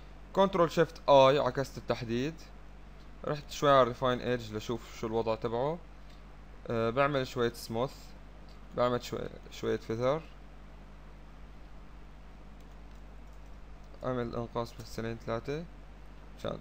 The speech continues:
اضمن انه نظيف مية بالمية. مسكناها وسحبناها للصورة اللي عندي.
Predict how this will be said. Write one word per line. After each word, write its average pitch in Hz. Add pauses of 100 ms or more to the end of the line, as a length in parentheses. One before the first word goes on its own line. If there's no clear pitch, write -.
(300)
اضمن 110
انه 104 (180)
نظيف 123 (220)
مية 110
بالمية. 110 (600)
مسكناها 175
وسحبناها 139
للصورة 127
اللي 123
عندي. 101